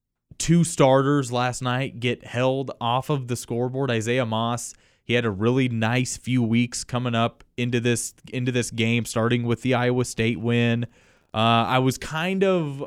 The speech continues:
wondering when he would fall back to earth because, look, guys, there's, there's a reason why he was left out of the starting lineup at the beginning of the season, uh, to begin with. Uh, it, it's, it's not like this guy is, is Michael Jordan.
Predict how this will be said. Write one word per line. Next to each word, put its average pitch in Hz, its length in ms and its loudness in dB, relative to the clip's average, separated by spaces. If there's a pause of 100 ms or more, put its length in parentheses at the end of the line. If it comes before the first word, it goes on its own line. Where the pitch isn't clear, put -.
(160)
wondering 120 760 0
when 120 300 2
he 113 180 -2
would 107 200 -2
fall 98 300 0
back 92 340 -4
to - 80 -10
earth - 360 -10
because, 120 300 -2
look, 180 340 0
guys, 95 300 -6
there's, 117 240 4 (400)
there's 131 220 4
a 139 60 8
reason 147 480 6
why 123 240 4
he 117 120 2
was 113 200 0
left 107 240 0
out 104 140 4
of 98 60 0
the 95 60 0
starting 104 340 0
lineup 98 340 2
at 92 80 -6
the 95 60 -8
beginning 95 440 -2
of 90 60 -4
the 92 80 -6
season, 92 680 -4 (360)
uh, 107 260 0
to 104 140 -6
begin 117 340 0
with. 98 300 -2 (460)
Uh, 107 220 2
it, 87 40 -2
it's, 131 380 0
it's 131 260 -4
not 135 220 -2
like 113 240 -4
this 101 180 -8
guy 107 280 0
is, 95 420 -6
is 101 320 -6 (180)
Michael 107 300 -4
Jordan. 98 500 -2